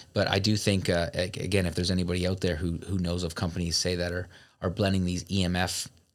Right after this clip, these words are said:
um, protection, like, you know, technologies, the silver in the fabric, um, with merino wool, I think that's a genius thing. Um, so yeah, if anybody knows of any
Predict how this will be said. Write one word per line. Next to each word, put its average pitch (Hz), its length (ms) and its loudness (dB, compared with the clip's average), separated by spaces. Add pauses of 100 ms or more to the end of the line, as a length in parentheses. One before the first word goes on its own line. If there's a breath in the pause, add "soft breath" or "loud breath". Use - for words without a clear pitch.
(140)
um, 87 260 -4
protection, 85 680 0
like, 92 180 -6
you 95 100 -2
know, 87 60 -4
technologies, 87 680 -2
the - 100 -8
silver 87 560 0 (520)
in 98 140 2
the 82 80 0
fabric, 87 580 -2 (520 loud breath)
um, 82 340 0
with 104 300 0
merino 95 320 2
wool, 90 300 0
I - 80 2
think 95 140 2
that's 90 240 0
a - 80 -4
genius 90 480 -2
thing. 95 260 -4 (580 loud breath)
Um, 82 520 0
so 92 220 0
yeah, 92 160 2
if 90 100 -6
anybody 87 460 -2
knows 107 400 2
of 85 220 -2
any 98 360 0